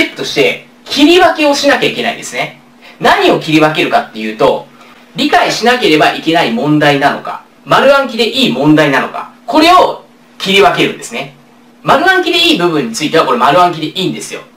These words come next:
例えば語呂合わせを作って語呂合わせを覚えたりとかすればいいです。一方で、理解すべき部分についてはちゃんと理解しなきゃいけないんですよね。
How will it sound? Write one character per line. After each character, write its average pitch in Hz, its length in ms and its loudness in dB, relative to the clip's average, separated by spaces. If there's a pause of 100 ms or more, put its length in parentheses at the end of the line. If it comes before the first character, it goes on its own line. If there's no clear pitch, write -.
(140)
例 170 80 2
え 156 40 4
ば 143 80 2
語 143 140 0
呂 160 100 6
合 156 60 4
わ - 60 2
せ 156 120 -2
を 139 100 0
作 - 160 -10
っ 175 60 -2
て 302 260 0
語 156 80 0
呂 147 80 4
合 - 40 8
わ - 60 4
せ - 100 -2
を - 100 0
覚 151 180 2
え 143 40 4
た - 100 -2
り 110 40 -10
と - 60 -12
か - 80 -8
す - 120 -8
れ 240 60 6
ば 233 160 2
い - 100 -6
い - 60 -6
で - 60 -8
す。 - 220 -14 (420)
一 220 240 2
方 - 140 2
で、 - 280 2 (160)
理 302 160 2
解 254 220 0
す 165 160 -8
べ 196 80 -2
き 156 100 -6
部 147 120 -2
分 135 160 -2
に 110 40 -6
つ 120 100 -10
い 120 60 -6
て 110 60 -6
は 101 80 -4
ち - 80 -4
ゃ - 80 2
ん 233 80 -4
と 196 80 0
理 220 100 -4
解 233 140 0
し - 160 -6
な 160 140 0
き - 60 -4
ゃ - 40 0
い 107 80 -4
け 117 140 -6
な 98 80 -4
い - 40 -14
ん - 40 -18
で - 60 -20
す - 100 -14
よ - 80 -10
ね。 - 200 -8